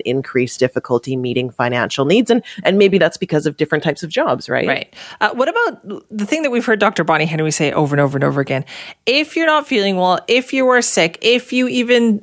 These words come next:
Speaker 2: feel maybe the slightest, you know, symptom of anything, then you should stay home. What about people, like, calling out, ca-, calling in sick to work and staying home? Are they more inclined to do that?
Speaker 1: Yeah, this one I found really interesting, because I bet there's been a big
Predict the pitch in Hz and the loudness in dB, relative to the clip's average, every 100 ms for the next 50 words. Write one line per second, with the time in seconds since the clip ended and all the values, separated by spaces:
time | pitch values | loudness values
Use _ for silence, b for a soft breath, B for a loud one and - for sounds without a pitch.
0 | - - - 247 240 233 220 254 330 262 | -6 -12 -6 0 2 2 2 2 2 0
1 | 156 - 160 - 208 214 220 202 - - | -4 -6 -4 -4 -2 0 0 0 -4 -4
2 | - 175 165 - 190 196 196 180 - 202 | -4 0 0 0 -2 -2 -2 -4 -4 -2
3 | 285 320 - 131 - 208 B B B B | -2 -4 -6 -8 -8 -12 B B B B
4 | - 226 233 220 240 - - 220 214 - | 0 2 2 0 -2 -2 0 0 -2 0
5 | 214 185 - B B - 233 294 285 - | 0 -2 -6 B B -2 0 4 2 2
6 | 247 - 220 196 - 185 175 - 226 202 | -2 2 2 2 2 0 0 -2 0 2
7 | 202 196 185 185 175 - - - 208 - | 2 0 2 2 0 -6 -8 -8 -8 -2
8 | 214 196 185 180 - 190 - - - - | -2 0 -4 -4 -2 -2 -4 -14 -12 -4
9 | 185 175 175 151 - 165 - 190 175 185 | 0 2 2 0 -2 -2 0 0 -2 0
10 | 208 170 - 165 160 170 175 185 - 190 | 0 0 -2 -2 0 2 2 0 0 0
11 | 196 180 190 285 320 - _ _ _ _ | 0 -2 -2 -4 -6 -14 _ _ _ _
12 | b b - 151 143 131 151 190 226 226 | b b -2 0 2 2 2 2 0 2
13 | 196 190 170 165 160 160 143 143 139 - | 2 2 0 0 0 2 0 -4 -6 -8
14 | 127 135 131 139 139 127 156 165 196 196 | -6 -6 -6 -4 -4 0 0 0 -2 -4
15 | - 147 143 147 139 143 | 0 -2 0 4 4 4